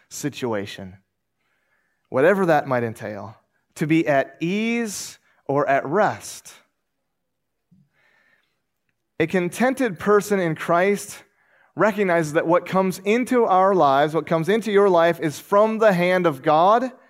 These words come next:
and they willingly submit to God's will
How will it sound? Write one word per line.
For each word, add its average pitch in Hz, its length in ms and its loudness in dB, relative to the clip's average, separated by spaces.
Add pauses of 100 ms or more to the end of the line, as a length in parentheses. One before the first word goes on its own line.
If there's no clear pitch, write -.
(420)
and 190 160 2
they 185 140 4
willingly 240 640 4
submit 196 560 0
to 180 100 0
God's 175 520 0
will 160 640 2